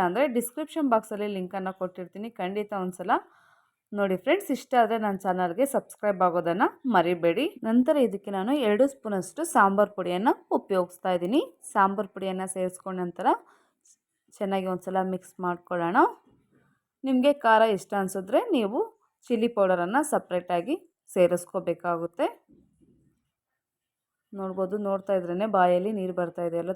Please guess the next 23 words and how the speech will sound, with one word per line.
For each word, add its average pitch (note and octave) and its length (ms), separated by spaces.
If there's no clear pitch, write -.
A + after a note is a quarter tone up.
ತುಂಬಾನೇ A#3+ 480
ರುಚಿಯಾಗಿತ್ತು F3+ 640
ಫ್ರೆಂಡ್ಸ್. F#3 320
ಖಂಡಿತ F3+ 280
ಈ - 100
ವಿಧಾನದಲ್ಲಿ E3+ 460
ಒಂದ್ಸಲ E3 300
ಟ್ರೈ E3 120
ಮಾಡಿ. F3 220
ನಂತರ C4 300
ಕುಕ್ಕರ್ಗೆ G3 500
ಒಂದು G3+ 180
ಅರ್ಧ F#3+ 140
ಗ್ಲಾಸಷ್ಟು G#3+ 480
ನೀರನ್ನ F#3+ 380
ಸೇರಿಸ್ಕೊಂಡು F3+ 500
ಆ G#3 140
ನೀರನ್ನು F3+ 340
ಕೂಡ E3+ 80
ಸೇರಿಸ್ಕೊತಾ F3 720
ಇದ್ದೀನಿ. F3+ 240
ಒಂದು A3+ 120
ಐದು C#4+ 120